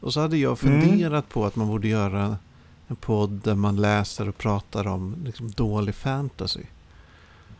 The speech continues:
Speaker 1: Typ så här,
Speaker 2: Så kan det vara.
Speaker 1: David Eddings-podden eller något. Så föreslog, eller nämnde jag det i en kommentar till din, till din klago-,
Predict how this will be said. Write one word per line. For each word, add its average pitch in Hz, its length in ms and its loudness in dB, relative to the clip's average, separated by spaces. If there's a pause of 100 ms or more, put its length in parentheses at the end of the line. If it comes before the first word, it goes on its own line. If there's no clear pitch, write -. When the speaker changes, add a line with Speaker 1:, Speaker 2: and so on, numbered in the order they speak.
(500)
Speaker 1:
Typ - 300 -2
så - 80 -6
här, 98 340 0
Speaker 2:
Så 170 140 -4
kan 208 160 -2
det 220 60 0
vara. 143 220 4 (340)
Speaker 1:
David 117 360 4
Eddings-podden 117 840 0
eller 98 160 -4
något. - 260 -16 (180)
Så - 160 -6
föreslog, 147 720 0
eller 123 120 0
nämnde 139 420 2
jag 120 140 2
det 104 80 2
i 104 120 0
en 101 100 -2
kommentar 120 600 -2
till 104 220 -4
din, 101 220 -4 (680)
till 113 80 -8
din 107 280 -6 (200)
klago-, 113 440 -2